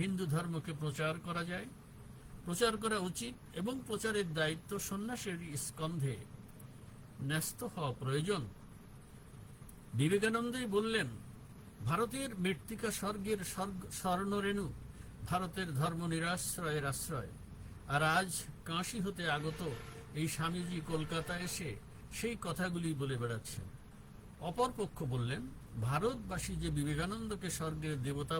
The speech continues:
বলে পূজা করে, তার কারণ তার বেদান্ত নয়, তার প্রতিষ্ঠিত মঠও নয়। তিনি যে নারীর উন্নতির জন্য অন্তরে আবেগ অনুভব করেছেন, স্ত্রী জাতিকে ম্যানুফ্যাকচারিং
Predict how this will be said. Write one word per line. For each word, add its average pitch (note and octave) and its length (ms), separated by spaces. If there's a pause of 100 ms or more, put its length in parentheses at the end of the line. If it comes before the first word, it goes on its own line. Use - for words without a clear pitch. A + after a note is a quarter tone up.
বলে D#3 140 (100)
পূজা C3+ 260 (100)
করে, F#3+ 200 (600)
তার D3+ 140 (140)
কারণ F3 300 (200)
তার F#3 120 (100)
বেদান্ত F#3+ 340 (140)
নয়, G#3+ 180 (540)
তার E3+ 200
প্রতিষ্ঠিত G#3 480 (160)
মঠও A#3 380
নয়। B2+ 200 (680)
তিনি A#3 160 (100)
যে C4 60 (120)
নারীর F#3+ 320 (100)
উন্নতির A3 560
জন্য G#3 200 (200)
অন্তরে F#3+ 360 (140)
আবেগ E3+ 240 (100)
অনুভব A3+ 260 (140)
করেছেন, C#3+ 400 (840)
স্ত্রী A3 260 (120)
জাতিকে E3+ 520 (560)
ম্যানুফ্যাকচারিং A3 680